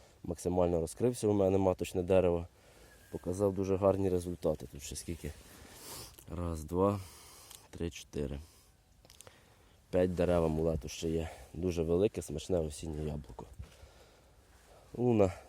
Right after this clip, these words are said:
залишки, це вже замовлені.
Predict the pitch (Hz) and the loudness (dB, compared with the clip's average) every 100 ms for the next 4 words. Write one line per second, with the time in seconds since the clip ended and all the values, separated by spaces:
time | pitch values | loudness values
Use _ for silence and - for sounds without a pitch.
0 | 92 90 85 80 - - 80 - - - | -4 -2 0 -2 -8 -14 -14 -18 -16 -12
1 | 80 85 80 - - - - - - 87 | -10 -8 -12 -16 -20 -20 -20 -20 -8 -2
2 | 90 135 135 117 107 101 | 4 4 4 2 2 -4